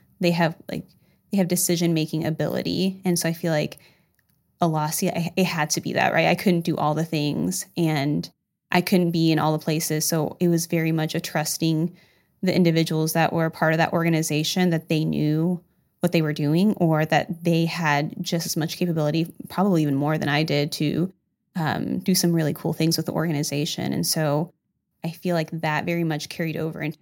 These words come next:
how I did things at work, I, which is, feels backward, right? Like, it feels like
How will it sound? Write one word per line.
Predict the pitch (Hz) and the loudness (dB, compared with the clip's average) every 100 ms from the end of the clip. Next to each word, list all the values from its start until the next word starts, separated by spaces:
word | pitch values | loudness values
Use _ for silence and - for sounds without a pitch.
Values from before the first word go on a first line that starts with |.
| _ | _
how | 147 147 - - | -4 -2 -2 -2
I | 170 | -2
did | 170 220 | -2 -2
things | 190 - - | -6 -6 -6
at | - | -4
work, | - - - | -4 -4 -2
I, | 180 185 | -2 0
which | 202 185 220 247 | -2 2 2 4
is, | 196 - 196 | 2 -2 -2
feels | 262 269 | 2 2
backward, | 185 180 240 170 | 4 2 2 0
right? | 165 165 | 2 2
Like, | 185 | 2
it | 185 | 2
feels | 196 190 | 2 2
like | 180 | 0